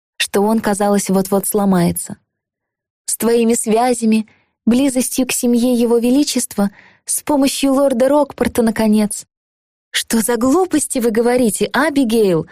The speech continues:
В ужасе перебила её я и, едва сумев выровнять дыхание, зачастила:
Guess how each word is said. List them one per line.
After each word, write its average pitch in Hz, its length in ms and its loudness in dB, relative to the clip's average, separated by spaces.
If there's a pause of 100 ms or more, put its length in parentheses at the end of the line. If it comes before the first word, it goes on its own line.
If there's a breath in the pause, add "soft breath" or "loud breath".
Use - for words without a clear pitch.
(280 loud breath)
В 202 120 2
ужасе 190 340 0
перебила 196 500 2
её 233 320 0
я 214 280 0 (220 loud breath)
и, 220 60 0
едва 226 320 0
сумев 240 400 0
выровнять 196 400 2
дыхание, 233 460 2
зачастила: 208 640 -2